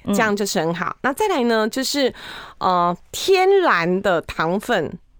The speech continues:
Speaker 1: 嗯。
Speaker 2: 比这个加工过的精制糖来得好。
Speaker 1: 那天然的糖分，
Speaker 2: 好。
Speaker 1: 我这有点困惑了。
Speaker 2: 对，就像是，呃，蔬果类的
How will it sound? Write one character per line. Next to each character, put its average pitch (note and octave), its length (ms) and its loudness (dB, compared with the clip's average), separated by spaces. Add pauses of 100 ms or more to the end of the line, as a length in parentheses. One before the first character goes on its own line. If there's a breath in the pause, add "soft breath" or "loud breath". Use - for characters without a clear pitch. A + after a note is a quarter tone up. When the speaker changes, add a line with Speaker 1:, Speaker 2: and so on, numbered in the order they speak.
(140)
Speaker 1:
嗯。 E3 300 -6
Speaker 2:
比 F#3+ 240 -2
这 A#3+ 120 -2
个 G#3+ 100 0
加 C4 340 0
工 C#4 280 0
过 C4 220 0
的 F3+ 80 -2
精 B3 260 -2
制 B3 140 -2
糖 D3+ 240 -4
来 D3 160 0
得 F3 80 -2
好。 - 360 -8 (560 soft breath)
Speaker 1:
那 D#4 180 -2 (260)
天 F#4 200 -6
然 A3+ 260 0
的 B3+ 120 0
糖 G3+ 360 -4
分， C4+ 100 0
Speaker 2:
好。 A#3 60 0
Speaker 1:
我 F#3+ 60 -2
这 B3+ 100 -2
有 A#3+ 100 2
点 G3+ 300 2
困 A3+ 100 0
惑 A3 180 0
了。 E3 220 2
Speaker 2:
对， D4 80 0
就 D4+ 60 -2
像 D4+ 260 0
是， D4 380 0
呃， G3 180 2
蔬 C#4 300 0
果 E3 240 2
类 F3+ 260 2
的 C#3+ 140 -4